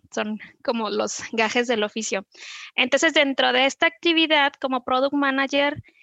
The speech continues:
sí me encargo de muchas cosas operativas que son del día a día,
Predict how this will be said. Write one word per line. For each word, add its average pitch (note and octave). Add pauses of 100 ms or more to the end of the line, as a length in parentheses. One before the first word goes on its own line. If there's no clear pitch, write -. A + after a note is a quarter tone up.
(240)
sí C#4+
me D4+
encargo C#4+
de C4
muchas B3+
cosas C#4
operativas C4 (180)
que A3+
son A3+
del B3+
día B3+
a B3+
día, C#4+